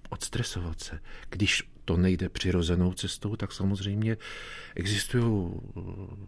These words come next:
prostředky, léky, léčivé přípravky, které teda indikuje lékař, které tomu člověku pomohou. To není žádná, eh, ostuda,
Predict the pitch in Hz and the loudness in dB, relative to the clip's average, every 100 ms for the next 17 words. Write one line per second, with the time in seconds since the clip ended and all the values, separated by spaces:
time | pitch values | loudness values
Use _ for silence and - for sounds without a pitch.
0 | 104 101 101 - 90 - - 98 - 101 | -12 -14 -16 -6 -6 -4 -4 -6 -4 -4
1 | 107 - 95 85 - 95 104 135 - - | -2 0 0 0 -2 -2 -4 -6 -12 -14
2 | - 95 - 95 87 - - 92 90 98 | -6 -4 -2 -4 -4 -6 -4 -4 -4 -6
3 | - 90 92 87 87 - 85 90 85 82 | -4 -2 0 0 -2 0 0 0 -2 -2
4 | 85 82 131 - - - - - - - | -2 -4 -6 -8 -10 -12 -12 -12 -12 -12
5 | - - - - 113 123 113 110 104 - | -14 -14 -4 2 6 6 6 2 2 2
6 | 90 92 92 - 90 95 92 80 - - | 0 0 -2 0 2 2 2 -2 -4 -12
7 | - 104 101 107 127 95 95 87 92 90 | -2 4 6 8 6 4 2 2 2 2
8 | 85 - - 95 87 90 92 95 95 - | 0 -4 -6 -4 -2 -2 -4 -8 -10 -10
9 | - - 151 123 80 | -8 -2 0 2 0